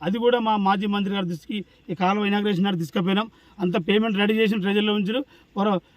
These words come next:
దురదృష్టవశాత్తు మా ప్రభుత్వం అనేది రాలేదు, కాంగ్రెస్ ప్రభుత్వం వచ్చింది. వచ్చిన తర్వాత కూడా పలుమార్లు మా గ్రామం నుంచి మా టీఆర్ఎస్ నాయకులు అన్ని, అందరం కలిసి, రైతులందరం కలిసి కలెక్టర్ గారికి ఒక ఇద్దరు ముగ్గురు రైతులకు పే-, పేమెంట్ ఇస్తే జిల్లాలో పెంచరు నీళ్ళు పోతాయని ఒక దగ్గర దగ్గర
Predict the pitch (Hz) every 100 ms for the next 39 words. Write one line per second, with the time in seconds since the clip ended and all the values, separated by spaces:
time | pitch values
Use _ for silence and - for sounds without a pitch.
0 | _ 170 160 233 247 240 240 226 202 208
1 | 185 220 214 220 202 - _ - 190 208
2 | 220 196 196 196 190 180 170 151 185 139
3 | - _ - 185 220 240 247 240 240 240
4 | 220 214 214 214 233 226 208 196 208 214
5 | 214 190 220 - _ _ 185 185 190 196
6 | 208 170 196 202 202 190 202 196 _ 190
7 | 185 214 208 208 208 190 185 202 196 196
8 | 185 233 - _ - 202 214 214 208 202
9 | 214 190 _ _ 185 185 226 - _ _
10 | 185 180 214 202 196 190 220 202 175 -
11 | 190 185 156 202 208 208 185 220 185 -
12 | - - 170 202 214 190 180 196 196 202
13 | 196 208 208 196 202 _ _ - 196 190
14 | 208 233 233 233